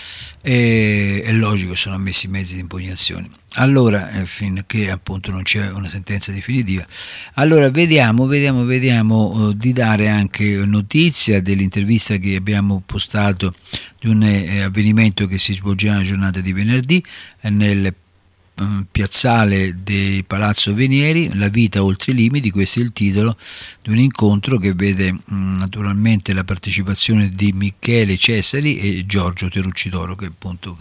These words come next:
la cui intervista la potete trovare sul sito di Radio R. Controlli della movida a Potenza Piceni, i carabinieri sospendono l'attività di un agriturismo. Hanno, allora, a Porto Recanati hanno chiuso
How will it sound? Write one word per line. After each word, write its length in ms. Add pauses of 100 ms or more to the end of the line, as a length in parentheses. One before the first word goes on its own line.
(100)
la 180
cui 160
intervista 500 (560)
la 120
potete 400
trovare 500
sul 220
sito 580
di 340 (420)
Radio 400
R. 400 (320)
Controlli 520
della 180
movida 420
a 40
Potenza 440
Piceni, 380
i 40
carabinieri 500
sospendono 580
l'attività 460
di 100
un 100
agriturismo. 720 (500)
Hanno, 280
allora, 340 (140)
a 120
Porto 280
Recanati 380
hanno 140
chiuso 580